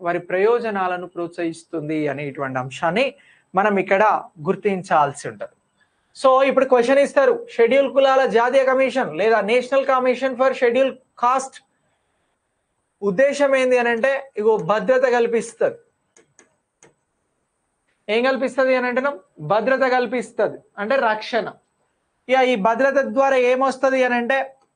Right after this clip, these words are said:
రాజకీయ, సామాజిక గుర్తింపు అనేది వస్తది. ఏమొస్తది అని అంటున్నాం?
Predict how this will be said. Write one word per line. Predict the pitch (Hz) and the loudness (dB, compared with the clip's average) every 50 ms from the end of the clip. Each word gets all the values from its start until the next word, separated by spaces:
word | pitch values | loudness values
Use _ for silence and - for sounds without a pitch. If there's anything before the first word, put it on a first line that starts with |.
| _ _ _ _ _ _ _ - | _ _ _ _ _ _ _ -10
రాజకీయ, | 165 170 202 214 233 254 233 262 269 254 262 269 269 262 262 269 269 269 269 - - _ _ _ _ _ _ _ _ _ _ _ _ _ _ _ _ _ _ _ _ _ _ _ _ _ _ _ _ _ _ _ _ _ _ _ | -4 -2 0 0 0 0 0 0 -2 0 0 0 0 2 2 2 2 0 -2 -6 -10 _ _ _ _ _ _ _ _ _ _ _ _ _ _ _ _ _ _ _ _ _ _ _ _ _ _ _ _ _ _ _ _ _ _ _
సామాజిక | - - 226 208 220 240 262 262 262 262 262 262 226 233 254 254 254 269 262 262 262 240 - - - _ _ _ _ _ _ _ _ _ _ _ _ _ _ _ _ _ _ _ _ _ _ _ _ 156 | -8 -4 -2 0 0 0 0 0 2 2 0 0 0 -2 -4 -2 0 0 2 2 0 -2 -4 -6 -12 _ _ _ _ _ _ _ _ _ _ _ _ _ _ _ _ _ _ _ _ _ _ _ _ -8
గుర్తింపు | 165 214 208 214 269 269 254 240 254 | -6 -6 -6 -4 -4 -4 -2 -2 -2
అనేది | 254 240 247 240 233 233 | 0 0 0 0 0 0
వస్తది. | 220 226 - - 226 214 226 - - _ _ _ _ - | -2 -2 -4 -4 -4 -4 -4 -8 -16 _ _ _ _ -6
ఏమొస్తది | 202 220 233 247 254 247 - 254 254 254 | -6 -4 -2 -2 -2 0 0 0 0 0
అని | 247 240 240 | 0 -2 -2
అంటున్నాం? | 240 226 254 269 277 | -4 -4 -4 -4 -6